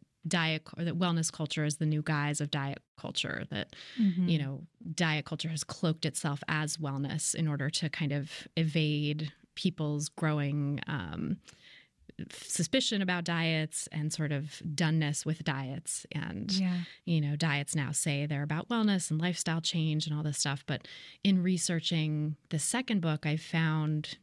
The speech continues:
Speaker 1: and I sort of always suspected there's so much more to it, that it's beyond just diet culture. And then in fact, there's, like, this symbiotic relationship, I think, between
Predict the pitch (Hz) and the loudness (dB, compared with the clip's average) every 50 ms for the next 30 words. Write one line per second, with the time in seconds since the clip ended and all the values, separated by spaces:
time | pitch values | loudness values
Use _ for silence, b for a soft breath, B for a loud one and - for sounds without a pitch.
0 | - - _ _ - - - - - 170 180 170 160 175 - - - 226 208 180 | -18 -20 _ _ -18 -18 -12 -4 0 2 2 2 2 2 0 0 0 0 0 0
1 | 160 156 147 147 147 - - - - - - 143 - - 143 135 - 143 147 - | 0 0 0 0 0 -2 -2 -4 -4 -4 -4 -4 -4 -4 -4 -2 -2 0 0 0
2 | - - 180 170 156 151 - - 156 143 147 - - - 160 151 156 156 151 - | 2 2 2 2 2 0 0 -2 -2 0 -2 -2 -2 -2 0 0 0 0 0 -2
3 | 156 151 151 - - - 165 160 156 156 151 151 147 151 156 156 156 - 147 147 | -4 -4 -4 -4 -4 -2 0 2 2 2 0 0 0 0 0 0 0 0 0 0
4 | 147 - - - - - B B B B B B B B B - - 180 151 151 | -2 -2 -2 -4 -4 -6 B B B B B B B B B 0 2 2 2 2
5 | 151 143 - - 151 147 - - 180 175 180 180 160 127 156 151 156 160 156 - | 0 -2 -4 -4 -4 -2 -2 0 0 2 2 2 2 2 2 2 2 0 0 0
6 | 165 151 147 - - 160 151 156 - 151 147 - - 147 143 - - - 185 180 | 0 0 0 -2 -2 -2 -2 0 0 -2 -2 -2 -2 -2 0 0 2 2 4 4
7 | 175 165 156 156 151 160 175 170 165 151 143 135 - - - - - - - - | 4 4 2 2 2 2 0 0 -2 -4 -4 -4 -4 -2 -2 -2 -2 -2 -4 -4
8 | - - - 147 143 143 - - 143 139 - - 147 - - - 151 147 143 147 | -4 -4 -2 -2 -2 -2 -2 -2 -4 -2 -2 -2 -2 -2 -2 -2 -2 -2 -2 -2
9 | 147 156 | -4 -4